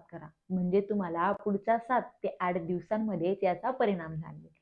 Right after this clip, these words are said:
आणि त्यानंतर तुम्ही दिव-, पुढचे एकवीस दिवस करा आणि त्यानंतर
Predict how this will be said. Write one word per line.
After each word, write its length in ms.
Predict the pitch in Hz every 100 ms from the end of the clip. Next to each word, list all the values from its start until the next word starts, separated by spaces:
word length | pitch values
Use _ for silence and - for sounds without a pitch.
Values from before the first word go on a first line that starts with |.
| _ _ _ _ -
आणि 240 | 214 226
त्यानंतर 680 | 254 285 269 277 320 285 190
तुम्ही 340 | 185 - 196 185
दिव-, 180 | 175 175 _ _
पुढचे 340 | - 226 240 277
एकवीस 540 | - - - 254 320
दिवस 340 | 233 247 214 214
करा 220 | 180 156
आणि 360 | 156 - 190
त्यानंतर 720 | 196 214 190 190 240 240 185